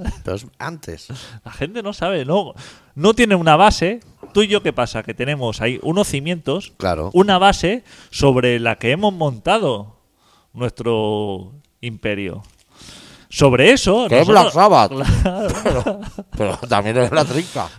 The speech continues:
Speaker 1: <laughs> Claro. Pero tenemos ahí esa base.
Speaker 2: Claro.
Speaker 1: Pero la gente no lo tiene eso.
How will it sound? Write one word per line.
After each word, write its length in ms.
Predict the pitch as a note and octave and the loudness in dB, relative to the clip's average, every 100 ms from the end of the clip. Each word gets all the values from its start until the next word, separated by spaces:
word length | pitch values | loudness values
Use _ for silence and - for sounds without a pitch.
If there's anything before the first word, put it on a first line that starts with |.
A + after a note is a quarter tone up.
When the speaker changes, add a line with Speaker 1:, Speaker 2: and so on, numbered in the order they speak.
| - | 0
Speaker 1:
<laughs> 560 | - - E3 C3 - | 0 2 -2 -4 -8
Claro. 320 | B2+ F3 C#3 - - - - | -6 -4 -4 -8 -20 -20 -4
Pero 140 | C3 | -2
tenemos 360 | B2+ D#3 A#3 F3+ | 0 0 0 2
ahí 200 | D#3+ D3 | 4 4
esa 200 | B2 A2+ | 0 -2
base. 380 | A2+ - A#2+ - _ _ _ _ | -2 -4 -8 -10 _ _ _ _
Speaker 2:
Claro. 300 | - F#2+ E2+ - - | -4 -2 -4 -10 -4
Speaker 1:
Pero 140 | B2 | -2
la 80 | B2 | 0
gente 260 | F3 G3+ A#3 | -4 -6 -6
no 100 | A#3 | -2
lo 140 | F3+ | -2
tiene 280 | F3+ G#3 F#3 | -2 -2 -2
eso. 400 | A#3 C#3 - | -2 -4 -6